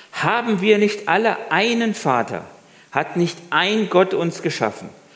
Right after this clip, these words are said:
Warum handeln wir treulos einer gegen den anderen, indem wir den Bund unserer Väter entweihen?" Genau die Situation, die wir jetzt hier haben.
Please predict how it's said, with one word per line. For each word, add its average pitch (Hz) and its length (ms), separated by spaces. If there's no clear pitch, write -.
Warum 170 640
handeln 165 360
wir 135 180
treulos 165 680
einer 151 360
gegen 135 300
den 113 160
anderen, 135 380
indem 117 400
wir 127 120
den 98 280
Bund 151 260
unserer 101 380
Väter 127 580
entweihen?" 87 640
Genau 143 420
die 180 140
Situation, 147 760
die 131 180
wir 123 100
jetzt 113 240
hier 95 160
haben. 87 260